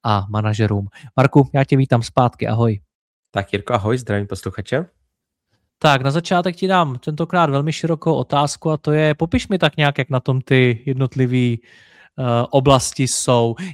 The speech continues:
Speaker 1: jak dnes, jak dnes, jak vůbec vnímáš dnešní dobu, eh, z pohledu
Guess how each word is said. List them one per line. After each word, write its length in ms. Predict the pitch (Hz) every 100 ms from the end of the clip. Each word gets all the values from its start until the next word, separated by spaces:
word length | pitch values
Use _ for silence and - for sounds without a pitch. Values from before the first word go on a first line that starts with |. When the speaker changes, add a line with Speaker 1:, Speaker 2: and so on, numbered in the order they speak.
| 135
Speaker 1:
jak 140 | 127
dnes, 180 | 135 - -
jak 240 | 156 135
dnes, 160 | 135 131 -
jak 220 | 151 139
vůbec 280 | 139 156 160
vnímáš 520 | 143 147 170 151 135
dnešní 540 | - 135 139 - - 143
dobu, 460 | 131 123 131 135 135
eh, 840 | 170 156 151 123 - 127 127 127
z 140 | -
pohledu 540 | - 143 127 127 131